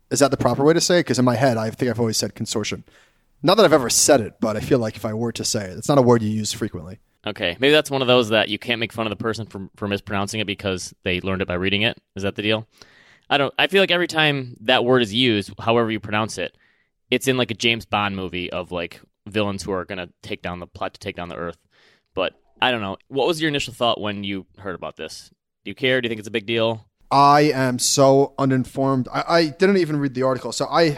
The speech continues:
Speaker 1: I have zero thoughts. I'm, what do you, do you have any?
Speaker 2: Well, my, the, one of the guys who's head of the product for this said, "Your, your financial data will never be used to target ads on Facebook," which,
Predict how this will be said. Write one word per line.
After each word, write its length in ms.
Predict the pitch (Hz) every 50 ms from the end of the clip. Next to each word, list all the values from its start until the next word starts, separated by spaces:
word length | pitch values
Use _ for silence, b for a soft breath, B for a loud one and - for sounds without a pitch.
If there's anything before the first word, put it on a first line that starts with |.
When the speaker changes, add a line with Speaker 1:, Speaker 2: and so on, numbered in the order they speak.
| - - -
Speaker 1:
I 80 | 175
have 120 | 202 160 123
zero 220 | - 147 151 131
thoughts. 320 | - - 113 101 104 - 120
I'm, 200 | 120 117 113 - _ _
what 120 | 110 131 139
do 60 | 127
you, 80 | 127 -
do 180 | _ - 113
you 80 | 107 117
have 100 | 135 147
any? 220 | 175 175 175 160 - _ _ _ _ _ _ _
Speaker 2:
Well, 80 | 139 139
my, 400 | 127 92 127 127 143 151 131 -
the, 320 | - 123 127 123 117 113 104 - - _ _ _ _ _
one 160 | 107 120 139
of 20 | 131
the 80 | 127
guys 300 | 113 117 113 113 113 107
who's 360 | - 110 107 101 98 90 - -
head 180 | 101 104 110 107
of 80 | 104 -
the 80 | 101
product 380 | 92 - - 98 98 92 - _
for 100 | - 90
this 160 | 90 87 -
said, 240 | - 92 92 90 71
"Your, 100 | 87 -
your 120 | - 104
financial 420 | - - 110 113 113 117 113 113 98
data 260 | 92 98 101 98 98
will 100 | 95 95
never 200 | 98 104 101 98
be 80 | 98
used 240 | 98 98 98 92 -
to 60 | -
target 280 | - - 95 95 92 - -
ads 200 | 90 92 87 92
on 120 | 87 85
Facebook," 400 | - - 87 87 - - - -
which, 140 | - -